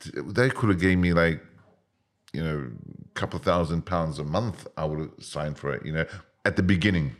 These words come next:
at the beginning. But then I started playing for the reserve team, and for about seven, eight games, um, in the reserve games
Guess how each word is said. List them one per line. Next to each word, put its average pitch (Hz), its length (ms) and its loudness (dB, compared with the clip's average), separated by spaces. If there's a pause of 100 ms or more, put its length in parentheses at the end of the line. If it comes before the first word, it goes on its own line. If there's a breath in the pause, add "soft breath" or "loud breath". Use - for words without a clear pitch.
(200)
at - 120 -6
the - 40 -8
beginning. 78 380 0 (240 loud breath)
But 87 120 2
then 98 120 4
I 104 80 6
started 110 540 0
playing 104 240 2
for 87 100 -6
the 90 80 2
reserve 104 400 2
team, 78 320 -2 (340 soft breath)
and 90 300 2
for - 80 -6
about 92 260 2
seven, 107 300 2
eight 87 260 2
games, 92 540 0 (920)
um, 82 440 2
in 87 100 -2
the 82 60 2
reserve 82 380 2
games 85 200 2